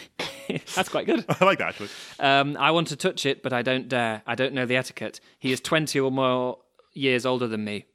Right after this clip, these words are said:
Speaker 1: This is sex. <laughs>
Speaker 2: Please tell me that last bit was written in all caps with a few <laughs> exclamation
Speaker 1: No,
Speaker 2: marks.
Speaker 1: but it was a sentence of its own.
Speaker 2: Okay.
Speaker 1: Um,
Speaker 2: That was, <laughs> it was a sentence of its own.
Speaker 1: Actually, that, I mean, um,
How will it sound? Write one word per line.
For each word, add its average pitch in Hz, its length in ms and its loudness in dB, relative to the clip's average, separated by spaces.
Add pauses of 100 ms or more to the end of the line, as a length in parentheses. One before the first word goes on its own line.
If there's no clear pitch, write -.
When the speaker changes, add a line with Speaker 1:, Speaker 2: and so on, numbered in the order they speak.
Speaker 1:
This - 240 2
is - 120 -10
sex. - 600 0
<laughs> 523 60 -14 (1400)
Speaker 2:
Please 139 220 2
tell 127 100 2
me 120 60 4
that 113 120 2
last 107 220 2
bit 120 100 -6
was 101 140 -4
written 104 160 -2
in 98 120 0
all 107 220 0
caps - 400 -4
with 104 120 -4
a - 20 -6
few 110 260 -4
<laughs> 123 40 2
exclamation 120 360 0
Speaker 1:
No, 156 120 6
Speaker 2:
marks. 151 100 2
Speaker 1:
but - 80 2
it 151 80 0
was 139 100 -2
a 139 60 -2
sentence 143 420 -2
of 107 60 -14
its 117 160 -10
own. 123 220 -4 (140)
Speaker 2:
Okay. 131 180 -6 (340)
Speaker 1:
Um, 131 100 -4
Speaker 2:
That 127 420 4
was, 131 120 2
<laughs> - 0 -
it 113 260 -2
was 143 180 6
a 131 40 0
sentence 135 480 0
of 127 100 2
its 127 200 -2
own. 87 240 -4 (260)
Speaker 1:
Actually, 220 340 4
that, 208 120 4
I 185 60 2
mean, 185 380 2
um, 165 680 0